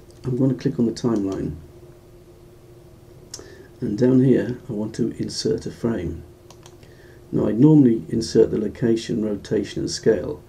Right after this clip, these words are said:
but it doesn't seem to do anything on the timeline. If I click on that,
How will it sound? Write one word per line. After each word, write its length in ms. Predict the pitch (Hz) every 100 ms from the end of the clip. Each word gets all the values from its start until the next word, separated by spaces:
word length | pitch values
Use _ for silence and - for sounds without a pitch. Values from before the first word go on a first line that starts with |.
| - - - - - - -
but 80 | -
it 80 | 82
doesn't 240 | 131 139
seem 240 | - 139 123
to 60 |
do 200 | 85 120
anything 460 | 123 98 - 98 -
on 80 | 107
the 80 | 104
timeline. 640 | - 123 104 92 82 -
If 160 | - -
I 100 | 117 - -
click 240 | - -
on 160 | - 104
that, 320 | 92 127